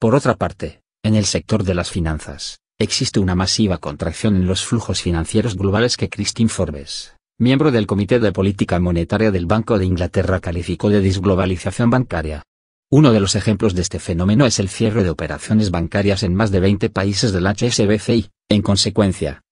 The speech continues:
la pérdida de más de treinta mil puestos de trabajo entre dos mil once y dos mil trece. No obstante,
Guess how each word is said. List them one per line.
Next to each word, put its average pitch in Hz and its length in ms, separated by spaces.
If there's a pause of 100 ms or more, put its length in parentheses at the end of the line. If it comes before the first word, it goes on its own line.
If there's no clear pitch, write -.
(120)
la 98 160
pérdida 117 360
de 95 120
más 104 160
de 98 100
treinta 104 380
mil 113 200
puestos 110 320
de 95 120
trabajo 110 420
entre 95 240
dos 95 180
mil 90 160
once 107 260
y 90 60
dos 95 180
mil 101 160
trece. - 440 (440)
No 110 160
obstante, 95 600